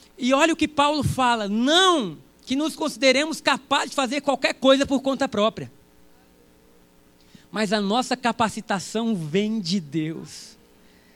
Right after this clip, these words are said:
Querido, isso é muito lindo, que isso é libertador. É Deus dizendo assim: "Olha, sabe a sua família? Você não consegue fazer ela funcionar por conta própria.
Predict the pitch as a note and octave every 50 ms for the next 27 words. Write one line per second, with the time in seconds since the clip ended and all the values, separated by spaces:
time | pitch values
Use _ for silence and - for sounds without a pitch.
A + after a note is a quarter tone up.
0 | _ _ _ _ _ _ - B3 C#4 D4+ A#3 - - A#3+ A#3+ A3 A#3 B3+ B3+ B3+
1 | A3+ A3 A#3 C4 C4+ B3 E3+ - - - - - - - A#3+ B3+ - - B3+ B3
2 | B3 C#4 G3 E3+ C#4 C#4 - - - C4 A#3+ F#3 D3 G3+ A3+ - G3 - - _
3 | _ _ _ _ _ _ _ _ _ _ - - - - A3 F#3 F3 D4 D#4+ D4+
4 | A#3 C#4 A3+ C#4 C#4 C#4 - - B3+ B3+ C4 C#4 C#4+ C4+ A#3 E3+ - - - -
5 | - - D4+ D4+ D#4 C4 - D4 C4+ - C4+ B3 B3 D4 D#4+ D#4+ C#4 A#3+ G3 -
6 | C4 C#4+ C#4 D#4 D4 A3 D4 D4 - - C4+ A#3 A3+ B3+ A#3+ - B3 G#3+ - A3+
7 | A3 A3+ A3 - F#3+ - G#3+ G#3 G#3 G#3+ - - G#3+ A3 G#3+ - C#3+ A#2+